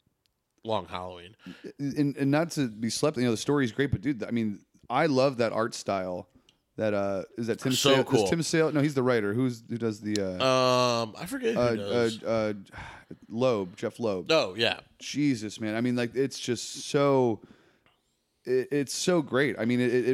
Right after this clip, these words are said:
Speaker 2: it, and it, it, it feels spooky. It has a spooky
Speaker 1: Yeah, it,
Speaker 2: drawing style to it, you
Speaker 1: I
Speaker 2: know?
Speaker 1: love that it's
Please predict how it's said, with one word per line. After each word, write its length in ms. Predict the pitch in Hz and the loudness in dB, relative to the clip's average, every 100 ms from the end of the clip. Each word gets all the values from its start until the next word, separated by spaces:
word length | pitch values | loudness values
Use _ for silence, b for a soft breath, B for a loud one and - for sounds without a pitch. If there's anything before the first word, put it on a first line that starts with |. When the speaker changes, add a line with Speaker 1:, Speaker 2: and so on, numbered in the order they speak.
| 127 | 0
Speaker 2:
it, 100 | 139 | 0
and 80 | 131 | 0
it, 120 | 117 - | -2 -6
it, 140 | 135 | -2
it 120 | 143 | -2
feels 320 | - 180 196 | 0 0 0
spooky. 480 | - - 143 104 110 | -4 -2 -4 -2 -2
It 40 | 131 | 0
has 120 | 156 | 0
a 60 | 135 | -2
spooky 260 | - 170 | -2 2
Speaker 1:
Yeah, 120 | 196 | 4
it, 240 | 170 143 139 | 4 4 4
Speaker 2:
drawing 400 | 135 170 190 147 | 4 4 2 0
style 380 | - 120 104 104 | -2 0 0 -2
to 140 | 107 | -4
it, 60 | 98 | 2
you 40 | |
Speaker 1:
I 120 | 139 | 2
Speaker 2:
know? 140 | 151 131 | 4 4
Speaker 1:
love 280 | 127 151 143 | 2 2 2
that 160 | 147 | 2
it's 440 | 139 123 - - | 4 0 -4 -10